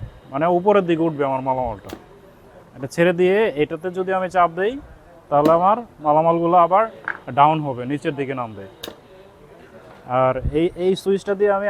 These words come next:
আরেকটা মোটর ঘুরাবো, সেটা হলো আমি রিভার্স আর ফরওয়ার্ডে নিব আর কি, ডানে বামে নিব। যে এটাতে চাপ দিলে আমার ডানে যাবে, আবার এটাতে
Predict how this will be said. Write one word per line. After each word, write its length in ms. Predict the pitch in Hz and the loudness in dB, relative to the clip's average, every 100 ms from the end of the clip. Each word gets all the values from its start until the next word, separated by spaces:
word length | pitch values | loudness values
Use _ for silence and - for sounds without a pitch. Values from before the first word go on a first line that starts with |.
| 175 | 2
আরেকটা 240 | 175 170 | 0 0
মোটর 260 | 190 190 196 185 | 0 0 0 0
ঘুরাবো, 280 | 185 196 226 196 | 0 0 -4 -4
সেটা 200 | 175 175 | -2 -2
হলো 180 | 170 196 247 262 - - - _ - 131 | -2 -4 -8 -10 -20 -20 -20 _ -8 -4
আমি 160 | 147 170 143 - 127 - - - 135 143 | -2 -4 -6 -12 -20 -20 -20 -20 -6 -2
রিভার্স 360 | 165 185 202 - - | 2 4 2 -4 -12
আর 120 | 151 143 | -4 -4
ফরওয়ার্ডে 380 | - 165 156 143 139 | 0 2 4 2 -2
নিব 140 | 113 113 | -6 -8
আর 60 | 113 | -8
কি, 100 | 151 | -8
ডানে 260 | 156 156 156 | 0 0 0
বামে 240 | 156 151 139 | -2 -2 -6
নিব। 120 | 107 98 - - - - - - - - 131 | -10 -14 -18 -20 -20 -20 -20 -12 -12 -10 -2
যে 60 | 147 | 0
এটাতে 220 | 160 165 185 - 175 | 0 -2 -2 -2 0
চাপ 120 | 170 180 | 0 0
দিলে 140 | 190 180 | 0 0
আমার 140 | 175 151 | 0 0
ডানে 180 | 165 170 | -2 -2
যাবে, 180 | 170 185 285 - - 196 - - - - - - - - - - - - - 127 | -4 -4 -10 -16 -20 -20 -20 -18 -20 -18 -20 -20 -20 -20 -20 -20 -20 -20 -14 -4
আবার 180 | 143 170 180 | 2 4 4
এটাতে 340 | 143 151 - | -2 -8 -4